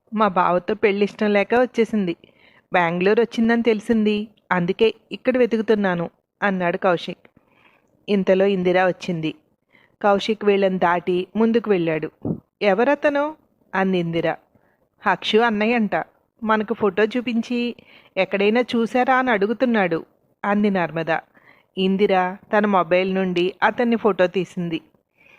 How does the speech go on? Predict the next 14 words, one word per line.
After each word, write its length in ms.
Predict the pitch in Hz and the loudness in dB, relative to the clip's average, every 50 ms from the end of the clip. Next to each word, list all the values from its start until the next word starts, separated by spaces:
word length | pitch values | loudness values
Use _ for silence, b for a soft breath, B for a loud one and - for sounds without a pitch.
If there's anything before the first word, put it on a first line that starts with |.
| b b b 202 | b b b -4
డ్రైవర్ని 480 | 175 190 190 190 185 190 180 185 202 | 0 2 2 4 4 2 2 0 -2
పిలిచి 600 | 185 202 190 185 170 - - 196 185 180 180 - - _ - | 0 0 -2 -2 -2 -8 -6 -4 -2 -2 -4 -4 -6 _ 0
ఏం 260 | 208 208 202 202 202 202 220 | 2 2 2 2 0 0 0
చేయాలో 320 | 214 196 185 180 185 196 | 0 2 2 2 2 0
చెప్పింది. 540 | 214 - 240 202 - - 180 165 160 156 - - _ _ _ _ _ - - | 0 0 -2 -4 -2 -4 -6 -6 -4 -8 -10 -12 _ _ _ _ _ -14 -6
డ్రైవర్ని 460 | 185 196 196 190 190 190 196 190 202 | 0 2 2 2 2 0 0 0 0
అక్కడే 300 | 190 185 - 196 196 196 | -2 -2 -2 0 0 2
వదిలి 500 | 190 185 165 175 175 175 175 175 170 - _ _ - - | 2 2 0 0 -2 -2 -2 -2 -4 -6 _ _ -2 0
తనే 200 | 196 196 208 214 | 2 2 2 2
డ్రైవ్ 280 | 208 196 208 196 190 190 185 - | 2 2 2 2 2 0 0 -2
చేసుకుని 340 | 202 185 - - 214 196 196 | -2 -2 -2 -4 -2 -2 0
తీసుకువెళ్ళిపోయింది 960 | - 196 180 - - - 196 185 180 180 170 - 170 170 165 165 160 330 - _ _ _ b b b b b b b b | 0 -2 -2 -2 -2 0 0 0 0 0 -2 0 -2 -2 -2 -2 -6 -6 -8 _ _ _ b b b b b b b b
నర్మద 400 | 202 202 190 185 175 175 175 175 | 0 0 2 2 0 -2 0 2
అనంతలను. 960 | 175 170 165 - - - 190 190 190 185 180 175 - 175 165 160 151 156 156 | 0 0 0 -2 0 -2 0 0 0 -2 -2 -2 -2 -2 -2 -2 -4 -4 -8